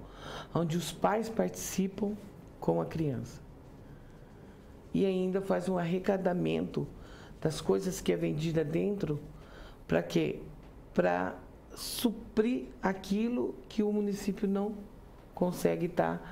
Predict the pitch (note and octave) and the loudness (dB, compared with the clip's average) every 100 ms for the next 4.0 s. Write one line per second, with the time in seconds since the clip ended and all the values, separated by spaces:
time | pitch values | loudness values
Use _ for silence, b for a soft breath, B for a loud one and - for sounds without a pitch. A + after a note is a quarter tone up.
0 | B - D#3 D#3+ - D#3+ - E3 D#3 D#3+ | B 0 2 2 2 0 0 0 2 2
1 | D#3 - - E3 F3+ - B B B - | 2 0 2 2 2 -4 B B B 2
2 | G3+ G3 - G3 G3 G3+ G3 G3+ F#3 F#3 | 2 2 2 2 4 2 4 4 2 4
3 | G3 F#3 F3+ F3 F3 E3+ F3 F3+ - C#3+ | 4 4 2 0 0 0 -2 -2 -4 -4